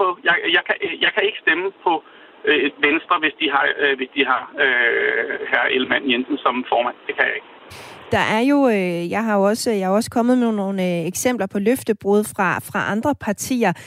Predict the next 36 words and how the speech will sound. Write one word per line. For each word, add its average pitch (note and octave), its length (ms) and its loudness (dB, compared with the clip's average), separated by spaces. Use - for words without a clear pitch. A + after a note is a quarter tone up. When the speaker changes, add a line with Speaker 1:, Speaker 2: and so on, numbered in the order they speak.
Speaker 2:
Hvad G#3+ 180 2
mener D4+ 300 4
du A3+ 160 -2
om, F#3+ 220 -2
øh, F3 260 -2
om G3 80 4
løftebrud G#3+ 600 0
sådan, A#3 420 -2
øh, E3 80 0
helt C4+ 220 -2
generelt? F#3 480 0
Er, F#3 140 0
er G#3 60 4
det A3 80 2
ikke - 240 -2
svært D4+ 200 2
at F3+ 180 2
undgå? G#3+ 400 -2
Speaker 1:
Jo, C#3+ 120 4
og - 80 0
vi C#3 80 2
har C#3 120 4
alle C#3+ 140 0
sammen D3 280 0
gjort C#3+ 240 0
det C#3 100 -2
som C3 160 0
børn, C#3 360 2
og C3+ 60 0
måske C3+ 440 0
også C3 140 -2
videre C#3 340 2
frem. B2+ 180 0
Øhm, B2+ 440 2
og - 120 0
det, D#3 120 4